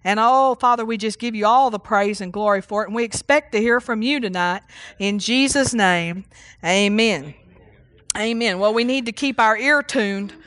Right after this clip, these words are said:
all the time 'cause God's talking to us all the time. When you go on vacation, don't turn your ear off. Hallelujah. And I heard somebody say this, and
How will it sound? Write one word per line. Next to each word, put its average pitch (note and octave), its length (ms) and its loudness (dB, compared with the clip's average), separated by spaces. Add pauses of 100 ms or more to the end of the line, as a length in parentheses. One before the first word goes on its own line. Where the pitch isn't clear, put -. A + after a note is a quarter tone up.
(180)
all B3 440 4
the C4 100 -2
time A#3 440 2
'cause G#3 200 -12
God's G#3 280 0
talking B3+ 440 0
to F#3+ 240 -2
us G3 160 -6 (400)
all B3 300 6
the G#3 100 -2
time. D#3 440 -2
When G3 200 -4
you B3 100 -2
go B3+ 120 0
on C4 160 0
vacation, B3 680 0
don't G#3 220 -2
turn A#3+ 280 0
your G#3 120 -4
ear G#3 260 0
off. F3+ 340 2 (440)
Hallelujah. G#3+ 880 0 (300)
And A#3 300 2
I A3 120 4
heard B3 240 2
somebody A#3+ 320 0
say A3+ 300 0
this, C4 400 2
and F#3+ 220 -6